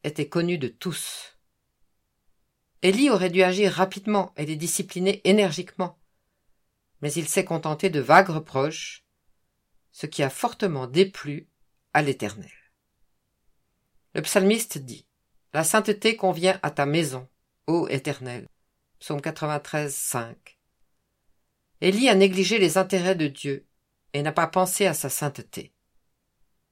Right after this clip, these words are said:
Dieu a donc été obligé d'agir. Il a dit à Samuel, «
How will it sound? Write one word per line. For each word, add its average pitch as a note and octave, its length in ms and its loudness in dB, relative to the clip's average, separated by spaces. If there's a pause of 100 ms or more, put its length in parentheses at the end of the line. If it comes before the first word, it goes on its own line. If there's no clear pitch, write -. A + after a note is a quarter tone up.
(240)
Dieu F3 340 2
a D3+ 100 2
donc D3 220 -4
été D#3+ 160 -4
obligé D#3 340 0
d'agir. B2 640 -4 (1040)
Il E3 160 0
a F3+ 60 4
dit G3 120 2
à A3+ 80 6
Samuel, « C#3 640 0